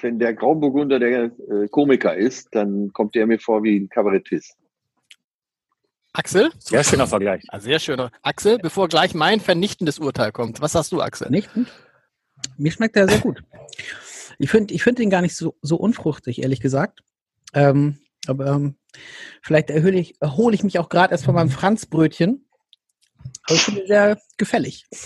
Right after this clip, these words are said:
Speaker 1: Das Franz-, der hat vorne Spiel und hinten Charakter.
Speaker 4: Ja. <laughs>
Speaker 2: Ich find ihn, der hat dieses ganz leicht, dieses pfeffrige, aber haut mich jetzt, also haut mich jetzt, darf ich das sagen, haut mich, das ist ja nicht schlimm,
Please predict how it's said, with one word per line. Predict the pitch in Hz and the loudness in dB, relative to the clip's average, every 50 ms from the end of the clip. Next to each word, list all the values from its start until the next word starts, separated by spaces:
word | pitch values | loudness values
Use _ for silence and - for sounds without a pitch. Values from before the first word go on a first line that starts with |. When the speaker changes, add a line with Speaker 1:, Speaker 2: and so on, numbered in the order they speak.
| - - - 160 - - _ _ _ _ _ - | -8 -2 0 0 0 0 _ _ _ _ _ -14
Speaker 1:
Das | - - - | -14 -12 -12
Franz-, | - - - - - - - - - - - _ _ _ _ _ _ - - - - _ - | -14 -18 -20 -20 -16 -14 -14 -14 -14 -18 -20 _ _ _ _ _ _ -16 -16 -16 -12 _ -2
der | 107 | -2
hat | 113 113 | 0 0
vorne | - - 131 139 156 156 143 | 0 2 4 4 6 4 2
Spiel | - - - 156 156 143 | 2 0 0 0 0 2
und | 131 123 - | 0 0 0
hinten | 139 123 107 113 | 0 -2 -2 -4
Charakter. | 120 - 107 101 101 101 - - - 107 120 101 _ _ _ _ - | -6 -6 -6 -4 -4 -8 -8 -8 -12 -12 -12 -14 _ _ _ _ -8
Speaker 4:
Ja. | 127 127 160 - - - - - - - - - | -6 -6 -6 -6 -4 -2 -2 -2 -2 -2 0 2
<laughs> | 220 202 - - 185 - - 175 - - - 147 - - 131 - _ - - _ _ _ - - _ _ _ _ - | 2 2 4 2 0 2 2 -2 -2 -2 -4 -6 -6 -6 -12 -12 _ -14 -20 _ _ _ -20 -20 _ _ _ _ -8
Speaker 2:
Ich | 185 175 - | -6 -6 -4
find | - - 233 254 - | 0 2 2 2 2
ihn, | - 240 233 240 240 - - - - _ - 175 160 165 175 160 156 151 - - _ _ - - - - - _ _ _ _ _ _ _ - | 2 2 4 4 2 0 -2 -10 -14 _ -12 -12 -10 -10 -10 -10 -12 -14 -16 -20 _ _ -16 -16 -16 -16 -16 _ _ _ _ _ _ _ 0
der | 156 165 165 147 | 0 2 2 2
hat | 180 202 - | 0 0 0
dieses | 220 208 196 190 175 - - - | 0 2 2 2 0 -2 -4 0
ganz | 185 180 226 233 - - | 0 2 2 2 2 4
leicht, | 170 170 185 202 - | 4 4 4 2 0
dieses | 220 180 170 - | 0 -2 -2 -2
pfeffrige, | - - 190 - - 226 202 156 | 0 -2 -2 -2 -2 -2 -2 0
aber | 143 165 165 160 - _ _ - - - _ _ _ - _ _ _ _ _ _ _ _ _ _ _ _ _ _ _ _ _ _ _ _ _ _ _ _ _ _ _ _ _ _ _ _ _ _ _ _ _ _ _ _ _ | 0 0 0 -2 -2 _ _ -20 -20 -20 _ _ _ -20 _ _ _ _ _ _ _ _ _ _ _ _ _ _ _ _ _ _ _ _ _ _ _ _ _ _ _ _ _ _ _ _ _ _ _ _ _ _ _ _ _
haut | - - - - 196 233 | -6 -4 -4 -4 -6 -4
mich | 214 180 - | -4 -2 0
jetzt, | 196 185 - | -2 -2 -2
also | 165 180 175 175 160 | -2 0 0 0 0
haut | 208 208 | -2 -2
mich | 208 190 185 | -2 2 2
jetzt, | 208 - - | 0 2 2
darf | 196 202 | -2 -2
ich | 214 | -2
das | 202 196 - | -2 -4 -2
sagen, | - 202 190 180 180 | 0 0 0 0 0
haut | 202 | -2
mich, | 220 214 185 | -2 -4 -4
das | 170 | -2
ist | 185 180 | 0 0
ja | 185 | 0
nicht | 185 170 | -2 -2
schlimm, | - - 226 254 190 131 123 110 | -2 0 2 2 2 2 -2 -4